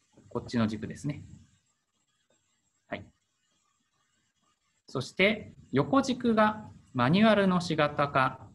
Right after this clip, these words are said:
に、仕事か、それとも分析的な仕事かっていうこの、えー、軸になっています。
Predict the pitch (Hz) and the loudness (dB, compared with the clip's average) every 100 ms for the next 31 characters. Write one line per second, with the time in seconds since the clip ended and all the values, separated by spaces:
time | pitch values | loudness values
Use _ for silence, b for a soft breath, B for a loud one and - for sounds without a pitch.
0 | - 123 127 - 131 127 127 120 127 123 | -4 -4 -4 -2 0 2 0 0 -2 -2
1 | - 190 202 208 208 147 117 - 123 202 | -6 -4 -4 -2 0 0 0 -4 0 0
2 | 208 185 - 156 156 131 113 - 113 101 | 0 -4 -4 -6 -2 -2 -2 -4 -8 -10
3 | - - - - _ _ _ _ _ - | -12 -14 -16 -20 _ _ _ _ _ -8
4 | 113 101 107 104 - - _ _ _ _ | -6 -4 -6 -8 -10 -20 _ _ _ _
5 | _ _ _ _ - 107 101 95 110 107 | _ _ _ _ -12 -8 -6 -8 -8 -2
6 | 110 104 - - - - | -2 -2 -8 -16 -18 -18